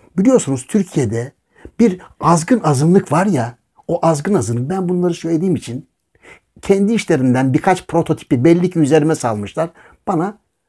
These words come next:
birkaç kişi ama çok değil. Neredeyse beni utanmasalar Kurtuluş Savaşı düşmanı ilan edecekler. Türk düşmanı ilan edecekler. Onlar da bize Kıbrıs'a neler yaptılar falan. <laughs> Sanırsınız ben Kıbrıs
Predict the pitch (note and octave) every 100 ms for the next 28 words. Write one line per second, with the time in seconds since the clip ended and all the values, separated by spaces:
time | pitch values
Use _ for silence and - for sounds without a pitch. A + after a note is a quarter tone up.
0 | _ _ _ _ _ A#3+ B3+ G3+ - -
1 | - - F2 - D3 - C3 C#3 F3+ _
2 | _ _ _ _ _ _ F#3 C4+ A3+ F#3
3 | F#3 D#3+ F#3+ A#3 B3 F#3 F3+ A3+ G#3 C#3
4 | C#3+ D#3 G#3 - _ _ _ _ _ _
5 | _ _ _ - F3 F3+ B3 - F3 C#3+
6 | A#2+ B2+ A#2+ - B2+ A#2+ A2 G#2+ G#2 G2
7 | G#2 - F#2+ - _ _ _ _ - B3
8 | A3 - D3+ - C#3 B2 A2+ A2+ G2+ G2+
9 | F2+ G#2+ G#2+ A#2 C3 C#3+ C3+ D3 D3+ C#3
10 | D3 D3+ D#3 D#3 C3 - A2+ G2+ G#2 -
11 | _ - C#4+ - - G3 B3+ A#3+ G3 G#3
12 | G3+ F#3 F3 B3+ G3+ E3+